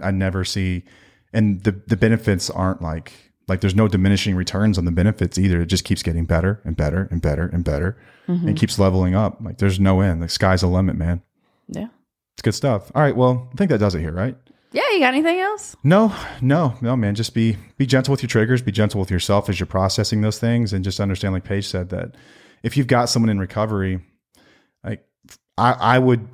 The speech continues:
Speaker 1: I would wish I could just shake them and tell them, like, "Hey, you need to be more cognizant of this stuff and you need to be, hold space." But if they don't, there's still work that you can do to get past these things.
Speaker 2: Mm-hmm.
Speaker 1: And, you know, Paige gave some really awesome suggestions that are really effective and they actually work.
Speaker 2: Yep.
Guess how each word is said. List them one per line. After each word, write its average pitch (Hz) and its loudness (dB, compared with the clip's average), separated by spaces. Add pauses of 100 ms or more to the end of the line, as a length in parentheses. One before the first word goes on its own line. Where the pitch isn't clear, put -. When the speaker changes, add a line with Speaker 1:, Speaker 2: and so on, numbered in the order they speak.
Speaker 1:
I 107 4
would 101 0
wish 104 2
I 104 0
could 92 -4
just 92 -2
shake 104 2
them 92 2
and 87 2
tell 92 2
them, 87 0
like, 85 -4
"Hey, 92 2
you 95 2
need 95 2
to 90 -4
be 87 -2
more 87 -2
cognizant 98 2
of 98 0
this 104 0
stuff 120 0
and 92 0
you 92 -2
need 92 -4
to 87 -4
be, 92 -2
hold 98 0
space." 107 0
But 98 -2
if 101 0
they 92 0
don't, 104 2 (580)
there's 120 2
still 123 2
work 107 2
that 104 0
you 98 2
can 92 0
do 98 4
to 90 0
get 85 -4
past 85 -4
these 85 -6
things. 143 -4
Speaker 2:
Mm-hmm. 147 -4 (340)
Speaker 1:
And, 92 0 (160)
you - -2
know, - -4
Paige 101 0
gave 92 0
some 90 0
really 87 2
awesome 85 -2
suggestions 87 -4
that 98 0
are 101 2
really 107 2 (100)
effective - -2
and 95 -4
they 95 -2 (100)
actually 101 -4
work. 92 0
Speaker 2:
Yep. 170 0